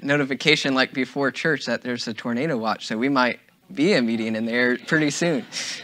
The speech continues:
Just joking. Uh, that's why I'm preaching tonight about trusting God. It'll be all right. But, uh, we're gonna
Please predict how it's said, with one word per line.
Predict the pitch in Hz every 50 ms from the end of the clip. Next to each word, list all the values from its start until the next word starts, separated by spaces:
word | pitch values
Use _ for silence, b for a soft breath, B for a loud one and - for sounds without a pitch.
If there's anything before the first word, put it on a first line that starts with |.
| B B
Just | - 117 127 - - -
joking. | - 127 117 - - 110 113 110 B B B B B -
Uh, | 120 131
that's | 147 147 165 165 -
why | 185 175 165
I'm | 156 143
preaching | 135 - 165 151 - 175 147 135
tonight | - 143 143 143 139 135
about | 127 135 131 123 123 -
trusting | - 143 131 - 135 127 117
God. | 117 107 107
It'll | 107 107 110
be | 107 120 113 110
all | 107 101
right. | 98 90 - - _ -
But, | - 127 - B B B B B B B
uh, | - 139 139 131 131 113 -
we're | - 165 170 180
gonna | 170 208 196 190 170 156 147 131 120